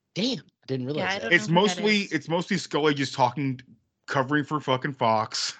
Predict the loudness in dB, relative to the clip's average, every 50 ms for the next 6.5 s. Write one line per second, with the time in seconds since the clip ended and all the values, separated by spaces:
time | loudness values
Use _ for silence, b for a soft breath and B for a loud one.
0 | _ _ -6 -2 0 0 2 4 4 6 6 6 4 2 0 -4 -8 _ _ _
1 | _ _ -20 -10 -4 0 2 2 4 2 2 0 -4 -4 -6 -10 _ _ _ _
2 | _ -4 -2 0 0 0 0 -2 -4 -6 -8 -10 -10 -8 -4 -2 0 2 2 0
3 | 0 -2 -4 -4 -4 -6 -12 -16 -10 -8 -6 -4 -4 -4 -6 -6 -6 -8 -6 -6
4 | -4 -6 -4 -4 -6 -4 -2 -2 0 2 2 0 0 0 -2 -4 -4 -4 -6 -6
5 | -8 -10 -10 -10 -10 -12 -12 -10 -6 -4 -4 -2 0 4 4 4 6 6 4 4
6 | 4 2 4 2 2 4 4 4 4 6